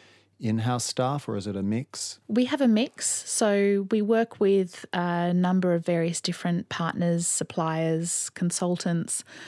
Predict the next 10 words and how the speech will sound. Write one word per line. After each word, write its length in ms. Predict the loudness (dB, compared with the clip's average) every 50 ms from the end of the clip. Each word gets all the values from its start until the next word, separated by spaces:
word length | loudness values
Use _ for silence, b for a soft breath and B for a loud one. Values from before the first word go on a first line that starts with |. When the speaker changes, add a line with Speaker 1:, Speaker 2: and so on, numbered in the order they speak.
| B B B B B
Speaker 2:
on 100 | 0 0
a 60 | 2
range 320 | 2 2 0 0 0 0 0
of 100 | -2 -2
different, 500 | -4 -6 -4 -4 -4 -2 -2 -4 -6 -8 -8 -6
um, 320 | -4 -4 -2 -2 -4 -4
topics. 480 | -2 -4 -4 -2 -2 -4 -4 -4 -6 -6
Sometimes 720 | -4 -4 -2 0 2 0 0 0 0 0 0 0 0 0
it's, 580 | -2 -2 -2 -4 -6 -4 -2 -2 -2 -2 -2 -4 -4
uh, 640 | -4 -2 -2 -2 -2 -2 0 0 0 0 0 -2